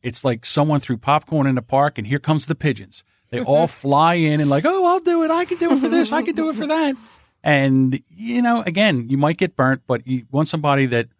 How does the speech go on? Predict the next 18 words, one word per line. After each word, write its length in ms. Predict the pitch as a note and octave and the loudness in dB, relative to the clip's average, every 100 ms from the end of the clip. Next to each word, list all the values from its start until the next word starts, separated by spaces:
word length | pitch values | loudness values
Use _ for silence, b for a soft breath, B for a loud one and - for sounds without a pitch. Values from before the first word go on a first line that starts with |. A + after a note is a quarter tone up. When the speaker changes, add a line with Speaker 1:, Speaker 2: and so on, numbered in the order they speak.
| _ | _
Speaker 1:
is 160 | - C3 | -2 -2
a 60 | D#3+ | 0
podcaster, 960 | D3 C#3+ C3 D3 C3+ - C3+ C3 A#2+ - - | 0 0 0 0 0 0 0 2 0 -6 -4
has 280 | B2+ C#3 - | 0 0 -2
clients, 600 | - C3 B2+ B2+ B2 A2+ | -2 0 2 0 -2 -6
you 60 | |
can 80 | A2+ | -2
go 120 | A#2+ | 2
listen 300 | C3 C3 C3 | 2 2 0
to 60 | B2+ | -2
the 80 | A#2+ | -2
show, 480 | - A#2 G#2+ G#2 - b b b b | -2 0 0 -2 -6 b b b b
and 520 | G#2+ A2 A2 G#2+ G#2 - - | -2 0 0 0 -4 -12 -4
that 220 | B2 G#2+ | -2 -2
way 180 | A#2 A2 | -2 -2
you 220 | G#2+ A2 | -2 -2
can 180 | - G#2+ | -2 -4
find, 580 | - A2 A2+ G#2+ G#2 | 0 2 2 2 -2